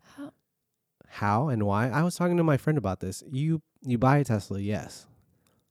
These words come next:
Speaker 1: Yeah.
Speaker 2: However, since it's still, it's kinda like the beta to a game, like, or, like, you know, like, the P S five.
Speaker 1: Yeah.
Speaker 2: Um, it's, it's new,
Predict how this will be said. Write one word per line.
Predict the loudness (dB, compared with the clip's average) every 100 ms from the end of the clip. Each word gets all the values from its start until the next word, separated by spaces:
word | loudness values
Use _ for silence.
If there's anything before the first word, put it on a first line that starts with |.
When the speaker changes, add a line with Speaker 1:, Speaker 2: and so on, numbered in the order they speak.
| -2
Speaker 1:
Yeah. | 2
Speaker 2:
However, | 6 6 4 2 0 -4 -8
since | -4 -4 -4
it's | -10
still, | -10 -6 -6
it's | -4
kinda | -2 0
like | 0 -2
the | -4
beta | -2 0 0 -2 -6 -6
to | -6
a | -4
game, | -4 -6 -6 -8
like, | -8 -8 -10
or, | -2 0 0
like, | 0 -4 _ _ _ _ -2
you | 2
know, | 2
like, | 0
the | -4
P | -2
S | -2 -2
five. | -2 -2 -2 -6 -12 -18 -20 _ _ _ _
Speaker 1:
Yeah. | 2 4 4 2 0 -4 -6
Speaker 2:
Um, | -10 -18 -14 -10
it's, | -8 -8
it's | -8 -6 0
new, | 2 2 0 -4